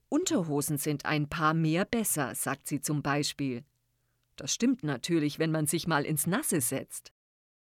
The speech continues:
„Welche Hosen hast du eingepackt?“, fragt sie.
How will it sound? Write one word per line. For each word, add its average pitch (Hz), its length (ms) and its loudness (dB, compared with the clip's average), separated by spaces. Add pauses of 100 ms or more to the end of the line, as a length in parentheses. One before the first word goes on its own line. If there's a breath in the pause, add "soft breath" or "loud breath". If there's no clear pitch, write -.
(440)
„Welche 240 560 4
Hosen 190 380 2
hast - 180 -4
du 226 60 0
eingepackt?“, 180 840 0
fragt - 380 -4
sie. 131 340 -4